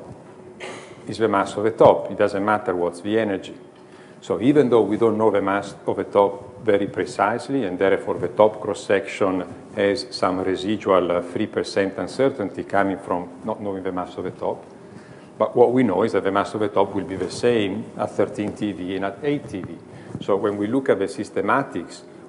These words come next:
of the mass of the top on the cross-section ratio, which means that we take the ratio and we calculate the ratio for different values of the top mass,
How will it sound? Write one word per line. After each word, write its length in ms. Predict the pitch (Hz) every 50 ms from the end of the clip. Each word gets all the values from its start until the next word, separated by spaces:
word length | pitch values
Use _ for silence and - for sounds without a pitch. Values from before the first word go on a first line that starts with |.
| -
of 100 | - 87
the 80 | 90 98
mass 300 | 92 101 101 101 - -
of 60 | 104
the 80 | 98 95
top 260 | - - 101 - -
on 140 | 98 90 85
the 80 | 95
cross-section 760 | 92 - - 110 107 - - - 98 95 - - - 92 90
ratio, 480 | 92 113 135 143 139 - - 95 95 101
which 320 | 104 104 95 92 - -
means 300 | 101 98 98 101 95 -
that 180 | - 90 - -
we 100 | 90 90
take 260 | - - 107 107 107
the 120 | 107 107
ratio 380 | 98 98 98 95 - - 127 120
and 100 | 98 90
we 80 | 90 90
calculate 500 | - - 95 104 101 - 110 101 95 87
the 100 | 95 92
ratio 320 | 95 98 92 - - 104
for 180 | - - 92 -
different 400 | - 104 98 - 98 95 92 87
values 340 | 92 87 90 90 90 82
of 80 | 87 82
the 80 | 87 85
top 280 | - 92 87 - -
mass, 440 | 110 127 131 113 98 107 117 - -